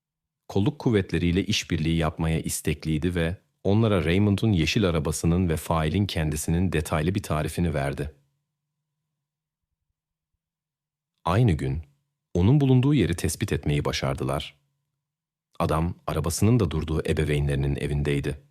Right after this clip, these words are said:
Gelen soruşturmacılar için pencereden bir bakış, içerideki kirli kıyafetleri fark etmek için yeterliydi.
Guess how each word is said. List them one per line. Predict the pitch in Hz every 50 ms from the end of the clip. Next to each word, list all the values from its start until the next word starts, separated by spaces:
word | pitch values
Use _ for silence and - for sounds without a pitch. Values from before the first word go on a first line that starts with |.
| _ _ _ _ _ _ _ _ _ _ _ _ _ _ _ _ _ _ _ _ -
Gelen | - 71 76 82
soruşturmacılar | 82 - 82 78 - - - 87 78 73 - 73 78 78
için | 76 - - 76 71
pencereden | 73 - 78 76 73 78 73 73 76 73 73
bir | 67 67 -
bakış, | - - - - - - - - _ _ _ _ _ _ _ _ _ _ _ -
içerideki | - - - 82 78 73 82 - - -
kirli | - - 85 - 85 104
kıyafetleri | - - 82 71 69 - - - - - 76 -
fark | - - 73 78 - -
etmek | 80 - 98 - -
için | - - - 80
yeterliydi. | 76 69 - - 71 67 65 65 65 65 71 76 76